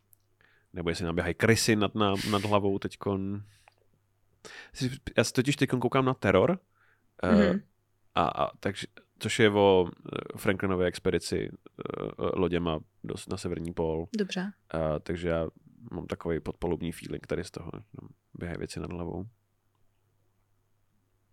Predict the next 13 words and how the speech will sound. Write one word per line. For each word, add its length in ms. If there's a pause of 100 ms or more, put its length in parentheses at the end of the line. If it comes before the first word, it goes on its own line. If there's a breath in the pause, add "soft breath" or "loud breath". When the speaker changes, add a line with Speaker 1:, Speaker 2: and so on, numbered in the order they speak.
(300)
Speaker 1:
To 80
je 60
jedno. 240
Speaker 2:
To 180
se 160
děje, 300
to 120
se 140
děje 240
normálně 440
v 40
mediálních 520
domech. 480